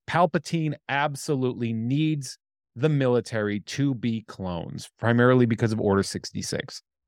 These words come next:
When Order sixty-six comes in, you need to have full obedience.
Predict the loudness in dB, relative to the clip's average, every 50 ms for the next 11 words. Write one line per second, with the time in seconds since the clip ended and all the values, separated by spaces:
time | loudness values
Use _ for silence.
0 | _ -4 -2 2 4 6 6 6 6 4 2 -2 0 0 0 0 2 0 -2 -2
1 | -2 -2 0 0 0 2 2 2 2 2 2 0 0 0 0 2 2 2 0 0
2 | -2 -6 -10 -8 -4 -2 0 2 2 2 2 0 -2 -4 -6 -10 _ _ _ _
3 | _ _ _ _ _ _ _ _ _ _ _ _ -2 0 0 2 0 0 -2 -2
4 | -2 -2 -2 -2 -2 -4 -4 -4 -6 -8 -10 -14 -14 -16 -16 -16 -16